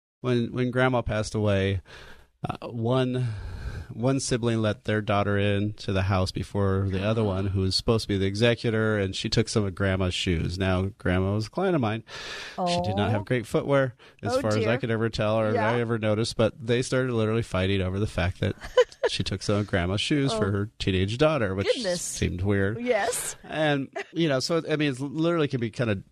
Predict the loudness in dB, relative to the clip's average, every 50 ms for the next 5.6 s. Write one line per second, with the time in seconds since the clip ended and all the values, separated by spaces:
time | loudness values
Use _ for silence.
0 | -8 -4 -2 0 0 2 2 2 2 0 -2 -2 -4 -2 -2 0 2 2 0 0
1 | 0 0 0 2 0 0 -2 -4 -4 -2 0 2 2 2 2 2 0 -2 -2 -4
2 | 0 2 2 2 2 2 0 0 2 2 0 0 -2 -4 -10 -8 -6 -6 -6 -4
3 | -2 -2 -2 -2 0 2 2 2 2 2 0 -2 -4 -6 -6 -4 -2 -2 0 2
4 | 0 0 0 -2 -4 -2 -2 -2 -2 -2 0 0 2 2 2 2 0 0 -2 -2
5 | 0 0 2 2 2 0 -2 -6 -12 -12 -12